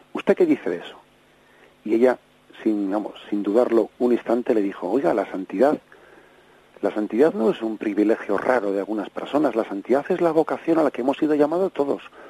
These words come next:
usted como periodista y yo como religiosa. Así que si somos santos no hacemos nada, nada raro, si no hacemos, cumplimos con la vocación y la finalidad para la que hemos sido creados", le respondió la Madre Teresa. Que la verdad es que yo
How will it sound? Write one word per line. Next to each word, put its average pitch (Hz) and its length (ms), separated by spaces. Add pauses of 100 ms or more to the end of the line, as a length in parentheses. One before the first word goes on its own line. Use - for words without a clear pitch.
(200)
usted 160 260
como 165 220
periodista 160 600
y 165 60
yo 127 120
como 117 220
religiosa. 92 640 (760)
Así - 200
que 156 120
si 131 120
somos 120 260
santos 147 320
no 175 80
hacemos 110 320
nada, 107 320 (500)
nada 92 300
raro, 170 240
si - 160
no 95 80
hacemos, 147 320 (240)
cumplimos 135 500
con 147 140
la 147 80
vocación 160 420
y 165 60
la 156 100
finalidad 160 520 (440)
para 110 140
la 107 80
que 147 120
hemos 180 160
sido 95 200
creados", 92 460 (920)
le 107 80
respondió 98 440
la 87 100
Madre 90 220
Teresa. - 420 (640)
Que - 80
la 90 60
verdad 98 180
es - 60
que 92 160
yo 113 180